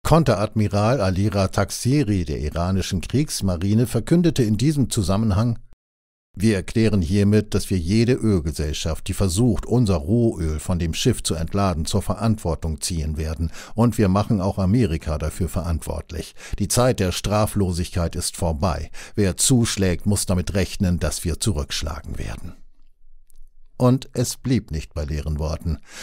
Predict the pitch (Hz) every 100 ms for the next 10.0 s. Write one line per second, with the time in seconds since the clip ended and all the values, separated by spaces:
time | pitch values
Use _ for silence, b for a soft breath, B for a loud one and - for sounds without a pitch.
0 | B 110 113 123 101 107 120 117 120 127
1 | 107 110 104 110 120 98 120 113 110 -
2 | 123 120 - 117 110 - 120 131 120 98
3 | 92 92 104 98 87 - - 98 98 98
4 | - 87 76 107 90 90 - 82 - 98
5 | 85 85 101 90 - B B 120 135 131
6 | 120 117 123 120 104 85 98 98 104 107
7 | 107 107 87 85 87 95 - 98 95 -
8 | 95 90 98 95 92 85 - 87 - 95
9 | 95 - 87 - 80 90 - 95 - -